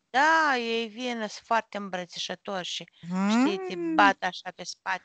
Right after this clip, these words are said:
Speaker 1: ca și cum
Speaker 2: Libidinoși.
Speaker 1: ai, da, ai băut, nu, libidinoși sunt alții,
Speaker 2: Da.
Speaker 1: uh, ca și cum ai băut lapte, știi, la sânul mamei și trebuie să scoți aerul afară.
Speaker 2: Mhm.
Speaker 1: Așa, un, o, o,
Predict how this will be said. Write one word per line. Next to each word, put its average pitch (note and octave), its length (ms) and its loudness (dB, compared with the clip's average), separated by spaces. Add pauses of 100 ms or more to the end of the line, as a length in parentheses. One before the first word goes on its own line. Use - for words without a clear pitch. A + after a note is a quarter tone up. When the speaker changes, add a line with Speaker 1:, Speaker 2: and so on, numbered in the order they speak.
(120)
Speaker 1:
ca G#3 340 0
și G#3+ 160 -4
cum G#3 120 -2
Speaker 2:
Libidinoși. G3+ 140 2
Speaker 1:
ai, F#3+ 200 0 (680)
da, F#3 360 2
ai F3+ 140 -2
băut, F3+ 680 -4
nu, E3+ 180 -8
libidinoși D#3 840 -10
sunt D#3+ 160 -8
alții, C#3+ 260 -14 (380)
Speaker 2:
Da. F3 100 -8 (500)
Speaker 1:
uh, E3 40 -10 (180)
ca F#3+ 180 4
și - 160 -10
cum G#3 80 -8
ai G3 120 0
băut G3 280 0
lapte, F3+ 440 4
știi, E3+ 580 -14 (360)
la E3 240 -2
sânul F3 400 -6
mamei F3 320 0
și - 120 -8
trebuie F3+ 220 -4
să F#3 100 -6
scoți F#3 420 -4
aerul E3 320 2
afară. D#3 460 -6 (320)
Speaker 2:
Mhm. F3 120 -6
Speaker 1:
Așa, E3+ 380 2
un, D#3+ 260 -10
o, D#3+ 460 -10
o, F3 300 6